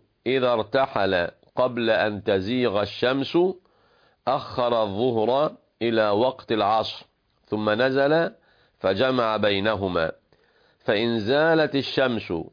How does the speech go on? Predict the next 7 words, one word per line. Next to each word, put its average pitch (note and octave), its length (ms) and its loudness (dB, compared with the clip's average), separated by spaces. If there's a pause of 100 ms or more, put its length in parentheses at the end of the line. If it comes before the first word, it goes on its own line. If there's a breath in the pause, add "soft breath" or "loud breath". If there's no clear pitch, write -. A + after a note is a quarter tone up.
(280)
قبل B2 300 0
أن A2+ 240 0
يرتحل B2 720 0 (480 soft breath)
صلى C3+ 520 0
الظهر G#2+ 680 0 (300)
ثم A#2+ 300 -2
ركب، G#2 600 0